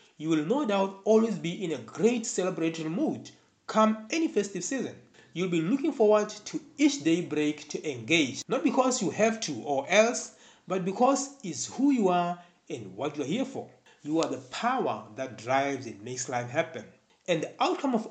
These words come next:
all of this is your true natural success, and the feeling therefrom is hugely fulfilling. This festive season then, rather than wallow in disappointment, begin now to envision a better future.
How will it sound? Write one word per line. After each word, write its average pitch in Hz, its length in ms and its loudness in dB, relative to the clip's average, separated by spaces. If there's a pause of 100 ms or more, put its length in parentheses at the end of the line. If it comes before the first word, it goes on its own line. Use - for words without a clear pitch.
all 247 160 2
of 170 120 0
this 131 400 -8 (320)
is 143 140 -8
your 127 120 -6 (100)
true 226 680 -2
natural 165 460 -4
success, - 720 -4 (300)
and 147 160 -8
the 135 60 -6
feeling 277 460 -2
therefrom 175 500 2 (320)
is 131 180 -4
hugely 180 680 -2
fulfilling. 160 640 -4 (500)
This 311 260 4
festive - 380 -2
season 160 320 -2
then, 110 240 -4 (500)
rather 220 240 2
than 165 300 0
wallow 185 340 0
in 160 220 -6
disappointment, 139 720 -4 (560)
begin 185 600 -2
now 180 280 2
to 180 280 -10
envision 151 800 -2
a 143 80 -8
better 180 320 0
future. 240 400 -4